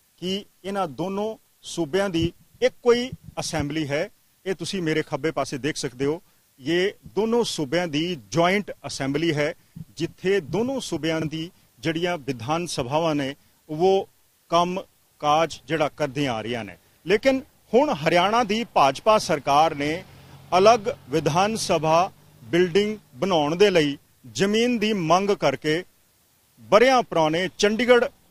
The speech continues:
ਦੀ ਕੰਟਰੋਵਰਸੀ ਨੂੰ ਇੱਕ ਵਾਰ ਫਿਰ ਜ਼ਿੰਦਾ ਕਰਨੇ ਦੀ ਕੋਸ਼ਿਸ਼ ਕੀਤੀ ਹੈ। ਤੇ ਦੂਜੀ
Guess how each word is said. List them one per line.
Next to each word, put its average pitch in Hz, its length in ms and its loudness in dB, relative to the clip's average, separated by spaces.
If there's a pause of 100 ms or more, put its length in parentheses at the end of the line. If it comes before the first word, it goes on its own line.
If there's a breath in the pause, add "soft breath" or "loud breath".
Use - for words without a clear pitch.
(300)
ਦੀ 170 200 0
ਕੰਟਰੋਵਰਸੀ 196 640 2
ਨੂੰ 147 240 -2 (200)
ਇੱਕ 214 160 -4
ਵਾਰ 190 200 6
ਫਿਰ 214 280 6 (580)
ਜ਼ਿੰਦਾ 196 440 4
ਕਰਨੇ 151 340 -2
ਦੀ 180 200 -4
ਕੋਸ਼ਿਸ਼ - 480 2
ਕੀਤੀ 117 340 -10
ਹੈ। 90 100 -10 (1800)
ਤੇ 233 140 6
ਦੂਜੀ 233 600 0